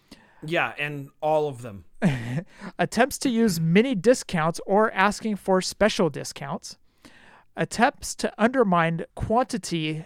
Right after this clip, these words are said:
Speaker 2: limits by conducting back-to-back transactions. Request to override system prompts. What can you do? Immediately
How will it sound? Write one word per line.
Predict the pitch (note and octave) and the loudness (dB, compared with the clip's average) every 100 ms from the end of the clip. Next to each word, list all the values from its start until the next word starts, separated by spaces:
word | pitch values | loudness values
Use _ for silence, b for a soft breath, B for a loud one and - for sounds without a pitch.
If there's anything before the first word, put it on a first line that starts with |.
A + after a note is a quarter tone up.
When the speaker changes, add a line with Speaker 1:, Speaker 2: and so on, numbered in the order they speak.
| - | -10
Speaker 2:
limits | F3 F3+ G#3+ F#3 - | -4 0 2 2 -2
by | D#3+ F3+ F3 _ | 2 2 2 _
conducting | - E3 D#3 G3 - F#3 | -8 -4 0 -2 0 -2
back-to-back | C#3+ F3 G#3 - F#3 G3 G3+ | 0 2 2 0 0 2 2
transactions. | - - F#3 D#3 E3 F3+ - - C#3+ - - - _ | 0 -2 0 0 0 0 -2 -8 -12 -16 -20 -20 _
Request | E3 - A3 A#3+ - | -8 -4 -2 -2 -4
to | A3+ | -2
override | G3+ G3 G3+ G3+ F#3 | 0 2 4 2 2
system | - F3 F3 F#3+ D#3+ | -6 -8 -4 -4 -4
prompts. | - E3 D#3 - - - - | -4 -4 -4 -6 -12 -14 -4
What | E3+ F#3+ | -4 -2
can | F#3 | 0
you | G#3 | 0
do? | F3 F#3 C#3+ | 2 2 0
Immediately | C3+ D#3 F3 G#3 G3+ G3+ G#3+ G#3+ G#3 | -2 -2 2 0 0 -2 -2 -6 -14